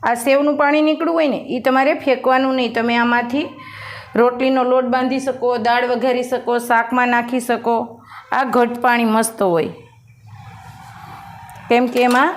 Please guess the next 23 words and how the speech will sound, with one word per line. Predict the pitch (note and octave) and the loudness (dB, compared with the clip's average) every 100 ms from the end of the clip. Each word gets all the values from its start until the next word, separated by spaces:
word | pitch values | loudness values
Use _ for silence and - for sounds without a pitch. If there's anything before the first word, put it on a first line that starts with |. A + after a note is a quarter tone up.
| - A#3 | -6 -2
લોટ | A3 B3+ | 2 4
બફાયેલો | A#3 A#3 A#3 B3 G#3+ G3+ F#3 | 4 0 2 2 4 2 0
છે | F#3 G3+ | 0 -2
આપણો, | F#3 - D#3+ - - | -2 -6 -8 -12 -6
એટલે | F#3+ A3 D4 - | -4 -2 -2 -2
આવું | G3+ G3+ F#3+ | 0 0 0
પાણી | G3 F#3 | 0 -2
હોય. | F3+ F#3+ G3 - | -4 -8 -10 -8
આમાં | G3 G3+ | -2 0
રોટલીનો | G3 G#3+ A3+ A3 G#3+ | 0 -2 -4 -4 -2
લોટ | A3 A3 G#3+ G#3+ - - - - - | 0 0 -2 -6 -18 -20 -20 -20 -4
તમે | G#3+ G#3 | -2 0
દાળમાં, | G#3 G#3 G#3+ G#3+ G#3+ G#3+ G#3+ - - _ _ - - | 2 4 4 2 2 2 -2 -8 -20 _ _ -10 0
શાકમાં | A3+ A3 A#3 A3+ | 2 2 0 0
નાખશો | A3+ B3 - E4 | 2 0 0 0
ને | C4 | 0
તો | A3+ | 0
મસ્ત | G#3+ G#3+ A3+ - | 0 0 0 -2
ટેસ્ટ | G3+ G3+ G3+ G3+ | -2 0 -2 -2
આવશે. | F3+ F#3 F#3 - - - - - - - - - - - - - - - - - - - - - - - - - - - | -4 -4 -6 -14 -20 -20 -20 -20 -20 -20 -20 -20 -20 -14 -10 -10 -12 -16 -16 -18 -10 -6 -2 -2 -4 -14 -20 -20 -14 -4
હવે | G3 G#3+ | 0 2
એમાં | A3 A3 A#3 | 2 0 0
ઉપરથી | A3+ A3+ G#3+ C4 | -2 -4 -4 -4